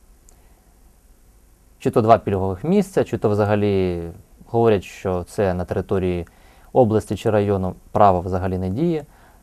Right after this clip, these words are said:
Все це є відмовами, але тут вже складніше реалізувати своє право, тому що водій транспортного засобу, він не продає квитки.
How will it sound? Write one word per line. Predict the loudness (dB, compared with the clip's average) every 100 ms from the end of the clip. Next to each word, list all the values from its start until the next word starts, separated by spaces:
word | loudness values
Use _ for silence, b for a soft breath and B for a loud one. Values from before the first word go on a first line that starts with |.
| b
Все | -4 -2
це | 0
є | 0 2 2
відмовами, | 0 -2 0 2 2 0 2
але | 4 4
тут | 2 -2 0
вже | -2 0
складніше | 0 0 0 0
реалізувати | 0 2 2 2 0 -2
своє | -2 -2
право, | 0 -2 -2 -4
тому | -4 -2 -4
що | -8 -12
водій | 0 2 2 0 -2 -4 -2
транспортного | 0 2 0 -4 -2 -2
засобу, | -2 -4 -8 -6 -4
він | 0 0
не | 0
продає | 0 0 2 2 0
квитки. | 0 -2 -4 -14